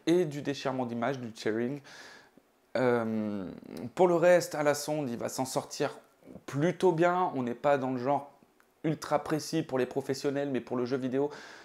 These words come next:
ça reste du très bon. Au niveau du ghosting, il y en a un petit peu. Là, j'ai mis en mode, euh, le plus net possible, mais du coup, on peut voir, si vous arrivez,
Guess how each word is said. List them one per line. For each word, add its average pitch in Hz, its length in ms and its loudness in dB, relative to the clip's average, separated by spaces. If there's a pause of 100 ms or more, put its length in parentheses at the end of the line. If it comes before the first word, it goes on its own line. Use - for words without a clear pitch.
ça - 220 0
reste 135 400 -4 (300)
du 127 400 -2 (420)
très 175 300 2
bon. 151 180 0 (1200)
Au 147 80 2
niveau 170 240 2
du 170 140 2
ghosting, 170 680 2
il 127 80 -2
y 135 80 2
en 160 140 2
a 175 40 6
un 175 200 2
petit - 180 -6
peu. 175 500 2
Là, 131 240 -2
j'ai 131 140 -2
mis 147 140 -2
en 143 120 0
mode, 139 360 0
euh, 120 760 0
le 120 200 0
plus 156 140 -6
net 165 220 -2
possible, 165 380 0
mais 139 120 0
du 131 120 -2
coup, 156 240 -2
on 139 80 0
peut 143 140 -6
voir, 147 560 0 (180)
si - 220 -12
vous 113 260 -4
arrivez, 139 580 0